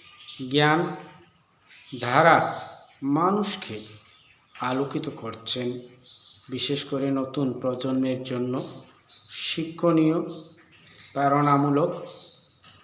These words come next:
নৈতিক শিক্ষায় সুশিক্ষার আলো ছড়িয়ে তারা ধন্য হচ্ছেন।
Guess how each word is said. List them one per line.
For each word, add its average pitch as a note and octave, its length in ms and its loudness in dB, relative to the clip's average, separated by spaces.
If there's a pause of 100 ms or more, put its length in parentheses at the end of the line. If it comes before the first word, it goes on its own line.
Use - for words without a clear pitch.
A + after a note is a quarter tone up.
(260)
নৈতিক C#3 540 -2
শিক্ষায় - 760 0 (800)
সুশিক্ষার - 1080 0
আলো A#2+ 360 2
ছড়িয়ে D#3 720 0 (300)
তারা A#2 260 -6
ধন্য B2 440 -4
হচ্ছেন। G#2+ 600 -6